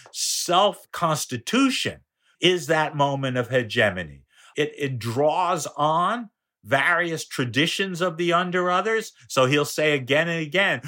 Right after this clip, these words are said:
"There is a long tradition of fairy tales and utopian dreams and stories that someday it's gonna be different."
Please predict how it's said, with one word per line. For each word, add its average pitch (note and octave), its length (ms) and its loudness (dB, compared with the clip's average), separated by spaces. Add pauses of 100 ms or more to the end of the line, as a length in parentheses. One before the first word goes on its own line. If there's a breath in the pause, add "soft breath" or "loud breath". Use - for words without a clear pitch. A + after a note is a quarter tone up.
(140 loud breath)
"There C#3+ 160 2
is D3+ 140 -2
a D3 40 2
long D3+ 520 2
tradition G3 640 -2
of A#2+ 200 -8
fairy F3+ 440 0
tales F3+ 480 0
and C3 140 -6
utopian F3 840 -4
dreams F3+ 540 -6
and E3 160 -6
stories F3+ 680 0 (220 loud breath)
that B2+ 160 -2
someday E3 540 -2
it's D#3 140 -8
gonna E3 240 -2
be E3 220 -4
different." C#3 680 -4